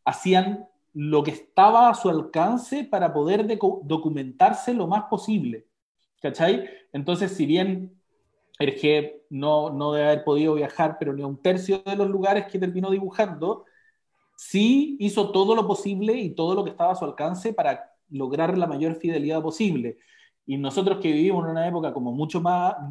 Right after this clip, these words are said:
llena de oportunidades y de posibilidades, es también como, pucha, ¿qué hubiera dado Hergé por poder hacer esto? Bueno, hagámoslo nosotros, ¿cachai? Eh, entonces, claro, como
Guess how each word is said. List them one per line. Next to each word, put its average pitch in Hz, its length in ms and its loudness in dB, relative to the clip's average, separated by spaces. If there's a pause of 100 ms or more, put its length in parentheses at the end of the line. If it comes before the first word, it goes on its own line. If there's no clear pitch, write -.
(320)
llena 170 280 2
de 165 100 4
oportunidades 156 720 -2
y 170 60 2
de 160 100 2
posibilidades, 143 880 0 (760)
es - 300 -10
también 147 380 -2
como, 131 640 -6 (460)
pucha, 156 300 -6
¿qué 143 80 -4
hubiera 151 220 0
dado 156 200 2
Hergé - 260 -4
por 185 200 -4
poder 185 220 -2
hacer 185 220 -2
esto? 247 260 0
Bueno, 123 180 -2
hagámoslo 120 320 -6
nosotros, 160 560 0
¿cachai? 156 460 -8 (640)
Eh, 131 920 0 (260)
entonces, 190 680 0 (1800)
claro, 190 220 4
como 156 440 -2